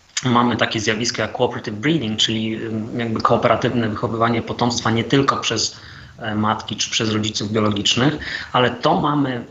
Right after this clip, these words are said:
e, tylko w gatunkach małp ogoniastych, e, które są mniej z nami spokrewnione wśród tych małp człowiekokształtnych, takich jak goryle, szympansy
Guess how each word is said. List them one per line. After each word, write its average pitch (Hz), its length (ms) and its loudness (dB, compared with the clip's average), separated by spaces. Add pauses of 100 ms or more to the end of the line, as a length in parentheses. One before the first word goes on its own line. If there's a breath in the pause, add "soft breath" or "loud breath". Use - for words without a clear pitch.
(120)
e, 110 540 -2
tylko 113 640 2 (280)
w - 20 -20
gatunkach 117 580 0
małp 113 280 2
ogoniastych, 117 920 0
e, 101 560 2
które 107 280 0
są 101 500 0 (120)
mniej 104 420 6
z 104 60 0
nami 101 220 0
spokrewnione 104 640 0
wśród 104 260 -4
tych - 160 -4
małp 113 200 4
człowiekokształtnych, 110 800 2
takich - 340 -10
jak 104 120 -2
goryle, 104 380 0
szympansy 104 600 0